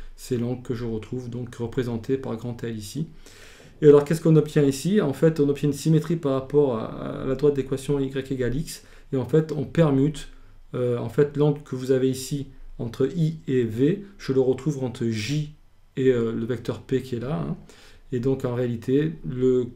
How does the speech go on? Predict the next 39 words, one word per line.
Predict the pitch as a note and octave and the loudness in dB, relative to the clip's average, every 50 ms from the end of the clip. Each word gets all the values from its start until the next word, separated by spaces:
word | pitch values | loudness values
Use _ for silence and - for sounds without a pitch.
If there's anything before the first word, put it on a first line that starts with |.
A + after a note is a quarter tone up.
| - - | -18 -6
cosinus | - - C#3+ C#3+ - D3+ D3 C#3+ | -2 -2 -2 0 0 -2 -2 0
devient | C3+ B2 B2 B2 | 0 -2 -2 -2
sinus | A#2+ - - A#2 A#2 A#2+ C3+ C3 - | -4 -4 -4 -4 -4 -4 -4 -6 -6
et | D3 | -4
le | C#3+ C#3+ | -4 -4
sinus | C#3 - C3+ C3 C3+ C3 | -4 -2 -4 -4 -2 -2
devient | C3+ C3 B2+ B2+ A#2+ | -2 -4 -4 -4 -6
cosinus. | B2 C3 A#2 - B2 A#2 A2+ B2+ - - - - - - - - - | -6 -8 -8 -6 -6 -6 -6 -6 -8 -12 -18 -20 -20 -20 -14 -10 -8
En | G#2+ | 0
fait, | - D3+ D3 - | 0 0 2 2
on | B2+ | -4
permute | A#2 - - D3+ C3 B2+ B2+ B2+ C#3+ C#3 - - | -2 2 2 2 2 2 0 0 -2 -2 -4 -10
le | D#3+ C#3+ | -10 -10
cosinus | A#2+ - C#3 B2+ - C#3+ C3+ C3 - | -8 -8 -8 -6 -6 -6 -6 -4 -6
et | B2+ | -6
le | B2 A#2 | -6 -6
sinus. | - - A#2+ A2+ B2 - - - - - - - - _ _ - | -8 -8 -8 -8 -10 -10 -14 -18 -20 -20 -20 -20 -20 _ _ -4
Donc, | B2+ A#2+ B2 | -4 -4 6
cos | - D#3 D3+ | 8 8 8
de | D3 C#3 B2+ B2+ | 8 6 2 4
quatre-vingt-dix | C3+ C#3 C#3+ D3 C#3+ C#3 C#3+ C#3+ | 4 4 4 4 2 2 0 0
degrés | C3+ C3 C3+ C3+ B2 | 2 4 4 4 4
moins | A#2+ B2 C3 C#3+ D3+ C#3 | 4 2 2 2 2 2
alpha, | B2 - - - B2 C3+ D#3 - | 0 -4 -4 -6 -6 -6 -6 -12
c'est | - - - | -6 -4 -4
tout | C#3 - C#3 | -4 -4 -4
simplement | - C#3 - - C3 A#2 A#2 A#2 B2 C#3 - - - - - - _ - - - - - - | -4 -4 -2 -2 -2 -2 -2 -2 -4 -6 -12 -14 -18 -18 -18 -20 _ -20 -20 -16 -14 -10 -6
le | B2 B2+ | -4 -4
sinus | B2 - - - C#3+ C#3 C#3 B2+ | -4 -4 0 2 4 4 4 2
de | A#2+ B2 | 0 -4
alpha. | A#2+ A2+ G2+ F#2+ - - - - - - - - - - - - - - - - - - | -4 -4 -8 -10 -12 -14 -14 -16 -20 -20 -16 -14 -12 -12 -12 -14 -16 -20 -20 -20 -2 2
Et | C#3+ | 4
le | C3+ C3 | 4 4
cosinus | C3 - D#3+ D#3 - D#3+ D3 D3 C#3+ C3+ B2 | 4 4 2 2 2 2 2 2 2 2 0
de | A#2+ | -2
quatre-vingt-dix, | B2+ C3+ C3+ C#3 D3 D3 D3 D3 C#3 - | -2 0 2 2 4 4 2 0 -2 -2
et | C3+ C3 | -2 0
le | B2 B2+ | 0 0
sinus | B2 - - E3 D#3+ D#3+ D3+ C#3+ D3 - - - - - | -2 0 2 6 6 6 6 6 2 -4 -12 -14 -16 -18